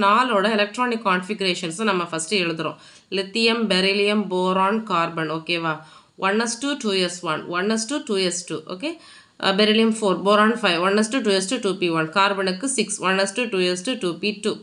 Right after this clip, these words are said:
ஃபர்ஸ்ட் அயனைசேஷன் எனர்ஜி அப்படின்னு பார்த்தோம் அப்படின்னா, நமக்கு ஒரு ட்ரெண்ட் இருக்கு பீரியாடிக் டேபிள் வச்சு.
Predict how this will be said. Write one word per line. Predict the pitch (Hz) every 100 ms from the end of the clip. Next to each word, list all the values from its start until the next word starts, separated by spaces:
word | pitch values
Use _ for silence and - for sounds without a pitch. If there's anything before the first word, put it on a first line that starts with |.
| - - - _ -
ஃபர்ஸ்ட் | 277 320 311
அயனைசேஷன் | 247 226 226 226
எனர்ஜி | 214 190 185 202
அப்படின்னு | 190 185 185
பார்த்தோம் | 175 170 180 165
அப்படின்னா, | 156 160 240
நமக்கு | 226 185
ஒரு | 185 208
ட்ரெண்ட் | 208 190 185
இருக்கு | 160 160 160
பீரியாடிக் | 175 175 165 165
டேபிள் | 170 160 160
வச்சு. | 151 156 285